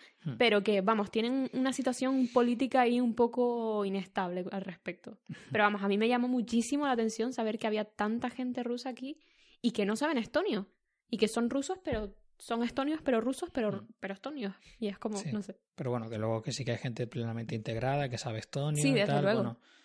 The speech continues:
Speaker 1: o sea, que por supuesto hay de todo, ¿no? Pero
Speaker 2: Sí.
Speaker 1: que, que llama la atención que hay un porcentaje importante que no está integrado. Entonces, pues bueno, viven
Speaker 2: Mm.
Speaker 1: en sus propios barrios, van a sus propios sitios.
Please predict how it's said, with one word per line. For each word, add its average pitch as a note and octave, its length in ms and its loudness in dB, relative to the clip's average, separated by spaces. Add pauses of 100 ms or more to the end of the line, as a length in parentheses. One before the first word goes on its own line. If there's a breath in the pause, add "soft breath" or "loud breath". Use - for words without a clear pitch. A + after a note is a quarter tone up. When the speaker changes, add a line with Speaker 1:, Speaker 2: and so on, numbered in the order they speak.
(200 soft breath)
Speaker 1:
o - 40 -20
sea, C3 180 -2
que D3 140 -6
por C3 260 -4
supuesto B2+ 360 0
hay C3+ 80 6
de B2+ 120 4
todo, A2 300 0
¿no? D#3 120 -4
Pero A#3 240 0
Speaker 2:
Sí. G3+ 40 -2
Speaker 1:
que, B2 440 -4
que B2 120 -4
llama B2+ 220 0
la C3+ 60 4
atención C3+ 380 -2
que C3+ 80 -2
hay C#3 80 0
un C3+ 80 -2
porcentaje C3 440 -2
importante B2+ 540 -4
que B2+ 140 -6
no A#2 160 -8
está B2 400 -6
integrado. B2 560 -6
Entonces, A#2+ 300 -12
pues B2+ 140 -10
bueno, A#2+ 220 -10 (380 loud breath)
viven A#2+ 200 0
Speaker 2:
Mm. A#2+ 40 -2
Speaker 1:
en A2+ 60 -4
sus C3 140 -2
propios A#2+ 300 0
barrios, D3 540 4
van B2 200 -2
a A#2+ 60 -4
sus - 260 -8
propios B2 480 -2
sitios. D#3 540 0